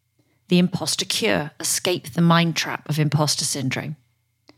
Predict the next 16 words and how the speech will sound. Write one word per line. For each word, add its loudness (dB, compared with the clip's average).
And 2
Own 8
Your 6
Own 4
Greatness, -4
Overcome 4
Imposter 2
Syndrome, 2
Beat -2
Self-Doubt, 0
and 2
Succeed. -4
I'm 6
not 4
gonna 0
spend 2